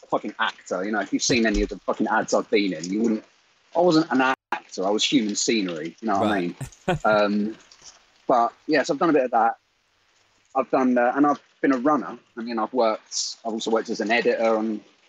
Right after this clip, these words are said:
Speaker 1: and you say, you know, you just meet the same kinds of people. Whenever people sort of ask where you're from or this and that, I was like, "Oh, yeah, oh, Walthamstow, oh, you must be so pleased with what's happened with it." And it's like, "Well,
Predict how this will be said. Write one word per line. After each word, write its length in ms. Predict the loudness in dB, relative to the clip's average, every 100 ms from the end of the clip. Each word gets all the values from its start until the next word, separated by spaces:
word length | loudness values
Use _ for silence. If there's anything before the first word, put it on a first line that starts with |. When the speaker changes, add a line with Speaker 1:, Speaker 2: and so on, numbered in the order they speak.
| -2
Speaker 1:
and 100 | 2
you 60 | 2
say, 220 | 2 0
you 80 | 2
know, 120 | 2
you 160 | 2 0
just 180 | 0
meet 160 | 0 0
the 60 | 0
same 300 | 2 2 2
kinds 300 | 0 -2 -6
of 100 | -8
people. 320 | -8 -8 -8
Whenever 320 | -2 0 0
people 260 | -2 -6 -4
sort 240 | -4 -4
of 60 | 0
ask 260 | 0 0 0
where 140 | 0
you're 160 | 2 0
from 440 | -2 0 0 0
or 200 | 0 -2 -6 _ _ _ _ -6
this 200 | -4 0
and 180 | 0 2
that, 260 | 2 0 -4 -14 -6
I 60 |
was 100 | -2
like, 100 | 0 2
"Oh, 240 | 2 4
yeah, 240 | 4 4 2 -2 _ _ _ _ _ _ _ _ -4 -2 -2 _ _
oh, 280 | 0 0 -2 -6 -2
Walthamstow, 600 | 4 4 4 0 0 -6 -2 0 2
oh, 180 | 2 2
you 180 | 0 -2
must 180 | -4 -4
be 60 |
so 180 | -4 -4
pleased 400 | -2 -2 0 0
with 120 | 0
what's 200 | 0 -2
happened 420 | -4 0 0 0 -6 _ -2
with 160 | 0
it." 140 | 0 -2
And 100 | 0
it's 100 | 2
like, 120 | 2
"Well, 240 | 2 -2